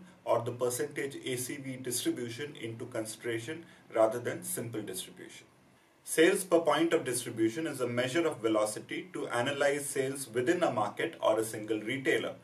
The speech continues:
It uses weighted distribution instead of numeric distribution by using percentage A C V in the calculation. Therefore, we can see that S P P D formula becomes sales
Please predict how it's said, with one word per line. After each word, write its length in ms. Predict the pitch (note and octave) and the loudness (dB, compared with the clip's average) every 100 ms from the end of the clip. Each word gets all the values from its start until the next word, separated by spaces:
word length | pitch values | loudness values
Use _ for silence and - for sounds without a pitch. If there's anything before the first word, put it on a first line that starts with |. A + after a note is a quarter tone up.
| - - - | -20 -20 -4
It 180 | C#3 C3+ | -2 0
uses 460 | C3+ D3 F3 C#3 | 0 0 0 0
weighted 360 | A2+ C#3 C3 C3 | 2 0 0 -6
distribution 680 | C3+ - A#2+ A#2 A2+ A2+ | -8 -8 -6 -6 -6 -6
instead 400 | A2 A2+ A2+ A#2+ | -6 -8 -6 -4
of 180 | A#2 - | -4 -4
numeric 480 | B2 B2 D3 F3 - | -8 0 2 2 0
distribution 680 | A#2 A2+ A2+ G2 G2 D3 E3+ - - | -6 -6 -8 -8 -8 -10 -12 -18 -6
by 120 | A#2 | 0
using 480 | A2+ B2 B2 D3 D3 | 0 0 -6 -8 -6
percentage 580 | B2+ A#2+ C#3 C3+ C3+ B2 - | 2 2 2 -4 -4 -6 -4
A 120 | B2 | -4
C 180 | B2 C#3+ | -4 -6
V 300 | C3+ E3 G3+ - | -6 -8 -8 -8
in 160 | C3 | -4
the 80 | C3+ | -2
calculation. 720 | A#2+ G2 F#2+ A2 F2 - - - _ _ _ _ | 0 0 0 -6 -10 -10 -16 -20 _ _ _ _
Therefore, 480 | C3 D3 D3 - F3 | -4 6 6 6 4
we 120 | D3 | 2
can 200 | C#3 C#3+ | 0 -2
see 260 | C#3 F3 D3 | 0 2 2
that 280 | C3+ C3 - | 6 4 4
S 180 | C#3 C3+ | -2 -4
P 160 | D3 | -6
P 180 | C#3+ C#3+ | -8 -8
D 160 | C3+ C#3+ C3+ | -6 -6 4
formula 460 | A#2+ A#2 B2 B2 | 4 6 6 4
becomes 420 | A2+ G#2+ A2 A2 A2+ | 4 0 -2 -2 -2
sales 480 | - C#3 A#2+ - | 0 0 0 -4